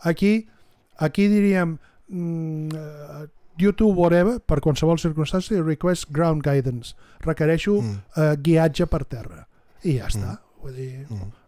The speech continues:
Speaker 1: eh, no és cap vergonya, tu, escolti, miri, he tingut
Speaker 2: Mm.
Speaker 1: una nit molt llarga, estic molt cansat, hi ha poca visibilitat, això està sobresaturat i nosaltres no ens aclarem. Eh,
Speaker 2: Mm.
Speaker 1: guiï'm vostè.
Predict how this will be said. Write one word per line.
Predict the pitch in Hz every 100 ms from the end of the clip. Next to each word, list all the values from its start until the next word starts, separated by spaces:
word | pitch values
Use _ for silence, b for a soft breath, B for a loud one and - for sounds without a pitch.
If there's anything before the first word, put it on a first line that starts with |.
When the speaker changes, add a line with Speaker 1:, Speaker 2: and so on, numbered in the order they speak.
| 139
Speaker 1:
eh, | 120 117 117
no | 147
és | -
cap | 156
vergonya, | 147 120 113 151 185
tu, | - 160
escolti, | 175 - - 190
miri, | 156 147 190
he |
tingut | 156 180 175 180
Speaker 2:
Mm. | 180
Speaker 1:
una | 180
nit | 180 180
molt | 180 185
llarga, | 220 233 233 247 B B
estic | 170 - 190
molt | 175 196
cansat, | 233 226 - 247 254 - B B B -
hi | 196
ha | 202
poca | 196 185
visibilitat, | 180 175 202 220 226 233 220
això | 175 196
està | - 185
sobresaturat | 185 175 160 185 202 208 220 - b b
i | 190
nosaltres | 175 175 190 185
no | 160
ens | 170 156
aclarem. | 151 131 123 120 127 - - - - _
Eh, | 175
Speaker 2:
Mm. | 165 160 156 175
Speaker 1:
guiï'm | 180 220 180 156
vostè. | 143 - 127